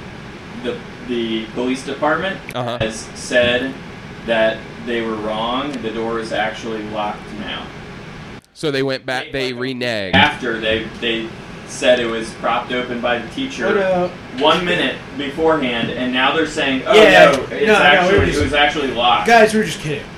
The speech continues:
Speaker 3: <laughs>
Speaker 1: But they're also, now they're not, uh, the, the local police department is not cooperating with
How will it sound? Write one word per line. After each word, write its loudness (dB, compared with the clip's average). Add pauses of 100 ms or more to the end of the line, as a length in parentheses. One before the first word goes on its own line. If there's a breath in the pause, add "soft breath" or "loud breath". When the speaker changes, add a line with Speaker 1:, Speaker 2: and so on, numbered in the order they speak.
Speaker 3:
<laughs> 2
Speaker 1:
But 8
they're 10
also, 6
now 2
they're 2
not, 2
uh, 4 (720)
the, 2 (240)
the -2 (120)
local -2
police -4
department -2
is -8
not -4
cooperating -2
with -8